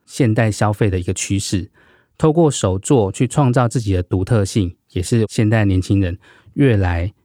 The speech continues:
越成为主流的一些想法。而且呢，这几年在地方上有很多的公益聚落不断的在推动公益学习，我们期待跟大家一起把公益学习的氛围还有公益学习的内容不断的提升，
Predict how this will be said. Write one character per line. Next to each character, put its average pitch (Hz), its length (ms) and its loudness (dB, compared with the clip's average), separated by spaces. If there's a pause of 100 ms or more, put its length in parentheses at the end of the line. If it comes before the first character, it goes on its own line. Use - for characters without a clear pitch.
(120)
越 113 240 0
成 95 220 0
为 98 100 0
主 92 220 -2
流 87 140 0
的 92 80 -2
一 98 80 -2
些 104 140 0
想 87 320 -4
法。 - 240 -8 (560)
而 147 140 0
且 139 220 0
呢， 107 200 2
这 170 140 0
几 131 140 0
年 95 260 2
在 123 140 0
地 139 120 0
方 120 160 2
上 123 200 2
有 92 120 2
很 87 220 -4
多 110 160 2
的 98 80 2
公 107 220 0
益 104 80 2
聚 104 180 0
落 98 220 2 (100)
不 - 100 -2
断 110 200 0
的 98 100 0
在 104 160 0
推 104 180 0
动 101 220 0
公 98 180 -2
益 101 80 2
学 90 240 -6
习， - 320 -14 (600)
我 104 120 -2
们 101 140 2
期 104 240 -4
待 101 320 0 (260)
跟 117 160 -2
大 113 140 0
家 107 180 0
一 113 140 -2
起 - 480 -10
把 92 140 -4
公 113 180 2
益 117 80 2
学 104 180 -2
习 98 160 -4
的 92 140 -2
氛 127 320 0
围 92 300 -4
还 98 160 -2
有 92 100 -2
公 110 180 0
益 113 60 2
学 107 160 -2
习 101 140 -4
的 95 80 0
内 113 180 2
容 90 240 -2 (180)
不 95 120 -4
断 104 180 0
的 90 80 -2
提 87 220 -8
升， 90 280 -4